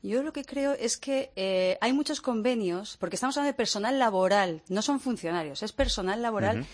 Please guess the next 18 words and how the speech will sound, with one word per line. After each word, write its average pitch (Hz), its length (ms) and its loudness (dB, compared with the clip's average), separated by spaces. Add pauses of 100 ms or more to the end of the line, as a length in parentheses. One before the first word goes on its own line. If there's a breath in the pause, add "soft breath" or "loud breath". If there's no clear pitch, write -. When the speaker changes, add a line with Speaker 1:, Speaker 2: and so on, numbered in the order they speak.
Speaker 1:
de 185 100 -2
la 170 60 0
Administración 175 340 -2
General 196 200 -4
del 180 100 -4
Estado. 156 400 -6 (340 loud breath)
Hay 247 160 2
multitud 226 460 -2
de 269 80 0
convenios 233 460 -4
que 190 100 -4
vienen 196 320 -4
regulados 185 420 -4
con 170 160 -4
este 175 180 -6
tipo 185 200 -8
de 185 80 -4
flexibilidad. 185 640 -8